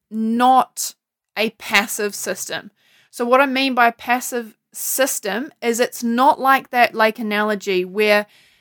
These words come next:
the weight going up and down, the amount of expenditure going up and down, or the calories coming in and out, they are not directly in response to changes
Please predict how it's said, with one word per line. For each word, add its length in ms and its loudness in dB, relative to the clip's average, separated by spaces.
the 420 2
weight 560 2
going 420 -4
up 240 0
and 200 -6
down, 480 0
the 100 -6
amount 300 6
of 100 0
expenditure 800 -4
going 440 -4
up 200 -6
and 180 -8
down, 380 0
or 140 -16
the 60 -14
calories 560 0
coming 340 -10
in 120 -12
and 140 -6
out, 200 0
they 220 0
are 100 -2
not 480 0
directly 1160 -6
in 220 0
response 720 -6
to 160 -18
changes 520 -8